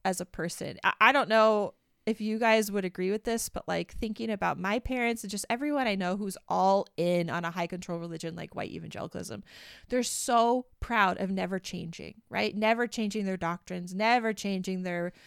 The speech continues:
politics, you know, just never changing their church if they don't have to. And I'm like,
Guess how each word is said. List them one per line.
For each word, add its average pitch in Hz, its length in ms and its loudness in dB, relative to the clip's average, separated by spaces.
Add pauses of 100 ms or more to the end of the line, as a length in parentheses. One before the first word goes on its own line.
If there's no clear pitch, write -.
(880)
politics, 202 760 0
you 214 80 -4
know, 185 240 2
just - 380 -6 (120)
never 233 300 4
changing 226 360 0
their 202 120 0
church 202 300 -2
if 208 100 -6
they 208 100 -4
don't 190 200 -2
have 190 260 -2
to. 185 260 -6 (460)
And 226 100 2
I'm 247 160 -2
like, 220 400 -2